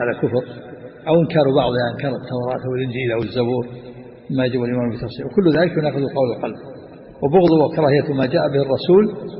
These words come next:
مما ينافي عمل القلب من المحبة والرضا والقبول فيكون كفرا. قال تعالى: "ذلك بأنه كره ما أنزل الله فأحبط أعمالهم".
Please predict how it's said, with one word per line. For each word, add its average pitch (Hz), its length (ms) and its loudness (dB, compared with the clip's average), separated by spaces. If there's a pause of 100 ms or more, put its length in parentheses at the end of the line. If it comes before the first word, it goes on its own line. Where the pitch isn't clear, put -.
(380)
مما 160 260 2
ينافي 131 300 0
عمل 123 160 0
القلب 151 360 -2
من 139 100 -4
المحبة 165 440 -2
والرضا 131 300 2
والقبول 170 260 0
فيكون 214 280 4
كفرا. 131 300 0 (720)
قال 123 160 -4
تعالى: 139 280 0
"ذلك 151 220 2
بأنه 127 320 0 (100)
كره 156 220 4
ما 127 100 0
أنزل 135 180 -2
الله 180 180 2
فأحبط 175 300 -2 (120)
أعمالهم". 123 360 -6